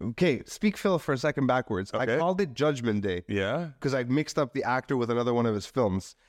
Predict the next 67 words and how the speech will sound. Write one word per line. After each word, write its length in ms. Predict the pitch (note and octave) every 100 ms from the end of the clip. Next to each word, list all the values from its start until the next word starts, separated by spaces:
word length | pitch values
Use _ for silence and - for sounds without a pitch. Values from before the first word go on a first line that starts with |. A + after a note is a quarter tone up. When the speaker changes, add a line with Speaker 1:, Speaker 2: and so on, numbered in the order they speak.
| -
Speaker 1:
And 140 | A#2
then 180 | D3 F3 - _ -
The 120 | B2
Pinnacle 420 | - F#3+ - C#3
Speaker 2:
You're 80 | A#2
talking 220 | G3 F3+
about 120 | -
End 200 | B2 D3+
of 160 | D3 F#2+
Days? 200 | A2+ F3+
Speaker 1:
End 140 | A#3+
of 120 | A#3+
Days, 300 | G3 F#3 C3+
yes. 340 | F3 E3+ D#3+ -
<laughs> 1080 | G3 C4 B3+ A#3+ - A3 - G#3 - - -
I 80 | F#3
knew 160 | C4
he'd 140 | G#3 F3
figure 280 | E3+ D3+ D3
it 60 | C3
out. 240 | C3 F3 - _
End 240 | D3+ F3+ G3
of 180 | F3 C3+
Days 320 | D3+ D#3+ C#3
is 140 | B2+
a 80 | B2
great 380 | A2 A#2+ B2+ B2
fucking 440 | - C3 A#2 A#2+
movie. 320 | A2+ B2+ G#2+ G2+
It's 240 | - -
not 160 | F3 G#3
a 20 |
horror 260 | F3 E3+ A2+
film. 280 | G#2+ F#2 E2+ _ _ _ _
Speaker 2:
No, 200 | G2+ E2 -
it's 160 | G2
Speaker 1:
I 100 | B2
don't 100 | C#3
Speaker 2:
Schwarzenegger 800 | C#3+ - D#3 D3 D3+ C#3+ C3+ A#2+
attempting. 480 | A2 - A#2 A2 A2+
I 60 | F3
mean, 120 | C#4+
it 80 | -
kinda 360 | - G2+ A2+ A2
has 220 | A2 F#2+
horror 300 | G#2+ A2 G2+
elements, 480 | G#2+ B2+ C#3+ D#3 -
sure. 160 | D3
Speaker 1:
Yeah, 200 | G#3+ F3
I 80 | D3
mean, 120 | G3
it 40 | G#3+
was 100 | F3
the 100 | F#3
nineties. 420 | E3 F3+ D3 B2
That's 240 | C3 B2+
all 240 | D3 C#3+ C3
we 80 |
were 80 | B2+
doing. 260 | A#2+ C3+ G#2+
Angels, 220 | A#2 D#3
Speaker 2:
Everything, 440 | A#2+ G3+ B2 E3+ F3
Speaker 1:
demons. 220 | B2+ A2
Speaker 2:
everything 500 | C3 D3+ D#3+ F3 D#3+
about 300 | A#2 A#2+ A#2
that 180 | A2 G2+
film 400 | - G#2 A2+